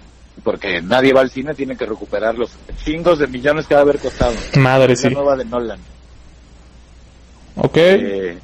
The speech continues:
Speaker 2: ¿Alguna?
Speaker 1: y lo que espero con más ansias en el cine es que se estrene Duna, cuyo origen son los libros de ciencia ficción, que son una chingonería. Aquí se le conoce como Dunas, se llaman Dune. Entonces ya la nueva película ya no se va a llamar Dunas,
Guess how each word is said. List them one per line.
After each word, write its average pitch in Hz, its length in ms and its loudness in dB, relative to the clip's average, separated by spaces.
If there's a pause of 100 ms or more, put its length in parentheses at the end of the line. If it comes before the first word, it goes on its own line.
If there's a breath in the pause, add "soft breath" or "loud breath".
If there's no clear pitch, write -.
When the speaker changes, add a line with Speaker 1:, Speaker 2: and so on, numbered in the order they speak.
(100)
Speaker 2:
¿Alguna? 160 320 4
Speaker 1:
y 160 40 6
lo 147 80 2
que 156 100 -4
espero 175 280 2
con 160 140 -4
más 165 220 -6
ansias 170 380 -8
en 131 120 -16
el 123 100 -14
cine 175 460 -12
es 139 120 -14
que 147 120 -8
se 127 100 -14
estrene 139 380 -6
Duna, 123 480 -2 (1160)
cuyo 160 240 4
origen 214 340 0
son 185 200 0
los 175 120 4
libros 165 300 4
de 165 60 -10
ciencia 165 280 0
ficción, 151 340 0
que - 100 -10
son 143 160 2
una 151 200 -2
chingonería. 107 800 2 (680)
Aquí - 160 -2
se - 100 2
le 151 100 4
conoce 139 300 2
como 110 240 2
Dunas, 175 460 2 (100)
se 117 80 -2
llaman 135 380 0
Dune. 123 400 2 (180)
Entonces 131 360 0
ya 131 120 4
la 131 80 2
nueva 135 160 2
película 120 380 2
ya 113 100 0
no 123 80 -4
se 117 120 -4
va 113 60 6
a - 20 6
llamar 120 280 2
Dunas, 147 320 2